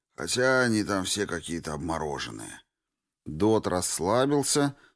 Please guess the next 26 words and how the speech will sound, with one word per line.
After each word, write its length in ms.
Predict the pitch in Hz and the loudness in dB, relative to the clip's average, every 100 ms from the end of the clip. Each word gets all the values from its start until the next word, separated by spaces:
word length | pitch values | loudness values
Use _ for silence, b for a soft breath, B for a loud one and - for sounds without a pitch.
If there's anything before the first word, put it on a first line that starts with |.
| - | -6
сунул 560 | - 113 131 143 139 | 0 4 6 6 6
в 60 | 101 | 6
рот 240 | 98 101 | 4 4
сигарету. 720 | - 92 104 95 80 - - - _ - | 2 2 2 2 0 -6 -16 -18 _ -6
«Зачем 540 | 82 101 - 143 143 | -2 0 2 4 6
вам 220 | 127 120 | 6 6
это 220 | 117 101 104 | 4 2 0
чудо?» 480 | - 123 92 73 - _ _ _ _ _ _ _ | 4 4 2 -2 -6 _ _ _ _ _ _ _
«Пускай 500 | - 85 - 104 107 | -8 -6 -2 2 2
посидит 540 | 113 - 110 95 107 90 | 2 -2 0 2 2 4
на 140 | 95 | 2
базе, 500 | 92 95 90 87 85 _ _ - | 4 4 2 0 -6 _ _ -6
может 340 | 82 104 107 87 | 2 4 4 0
вспомнить 560 | - 95 101 98 92 | -2 2 4 4 2
что-нибудь 360 | - 95 90 90 | 2 2 2 0
интересное», — 800 | 85 98 85 82 - 82 80 82 _ _ _ _ - | -2 0 0 0 -2 -2 -4 -8 _ _ _ _ -2
подал 400 | 87 101 107 110 | 2 4 6 4
голос 440 | 87 85 85 87 | 4 2 4 2
Шкварь. 580 | - - 82 78 62 - _ _ _ _ _ - | 0 -2 0 0 -2 -8 _ _ _ _ _ 0
«Неделю 640 | 90 98 113 143 135 120 | 2 4 6 6 6 4
к 60 | |
нему 300 | 98 117 117 | 4 4 4
память 400 | 95 113 110 104 | 4 4 6 4
кусками 580 | - 101 - 107 104 104 | 0 -2 0 4 6 6
возвращаться 840 | 98 95 92 98 - 95 92 - 82 | 4 4 4 4 4 4 2 2 0
будет. 520 | 80 85 78 76 - | 0 0 -2 -4 -10